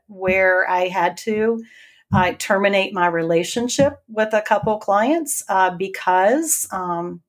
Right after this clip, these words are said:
you might call it firing the client, but it, I found out, uh, later that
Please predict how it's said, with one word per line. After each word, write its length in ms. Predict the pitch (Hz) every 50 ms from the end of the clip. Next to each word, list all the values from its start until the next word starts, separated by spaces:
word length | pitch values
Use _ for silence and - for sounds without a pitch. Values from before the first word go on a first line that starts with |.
| _ _ _ _ _
you 220 | 185 165 165 208
might 320 | 202 185 180 175 - - - - - - - - - - - - - _ _ - 226 226
call 220 | - 269 240 226
it 160 | 220 196 -
firing 380 | - 254 247 247 240 240 233 226
the 60 | 226
client, 580 | 233 247 285 277 262 247 214 214 208 208 190 -
but 260 | 220 202 196 - - -
it, 240 | - 220 208 196 - _ _ - _ _ _ _ _ _ _ _ _ _ _ _ _ -
I 180 | 220 208 196 190
found 600 | - - - 220 208 208 214 214 208 - 202 202
out, 400 | 190 185 190 202 233 240 - -
uh, 180 | 226 214 190 185 180
later 680 | 185 180 180 175 175 180 202 220 233 185 185 185 208 170 190
that 420 | 190 175 175 170 175 - 175